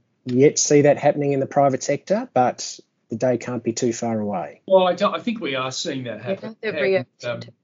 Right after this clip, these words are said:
Speaker 3: yeah.
Speaker 2: I, I mean, even in the case of our firm, we've, we've had, uh,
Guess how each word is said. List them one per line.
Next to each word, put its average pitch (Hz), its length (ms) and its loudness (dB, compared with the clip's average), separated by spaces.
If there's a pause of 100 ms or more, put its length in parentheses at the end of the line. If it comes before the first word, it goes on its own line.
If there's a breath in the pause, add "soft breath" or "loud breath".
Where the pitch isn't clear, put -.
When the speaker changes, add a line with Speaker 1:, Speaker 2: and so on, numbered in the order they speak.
Speaker 3:
yeah. 165 80 -20 (360)
Speaker 2:
I, 143 40 -8 (120)
I 147 40 -4
mean, 147 140 -2
even 143 200 -4
in 131 40 -14
the 117 80 -12
case 127 320 -6
of 135 100 -10
our 120 160 -4
firm, 147 360 -8
we've, 120 320 -10
we've 135 280 -10
had, 120 360 -10 (180)
uh, 123 240 -4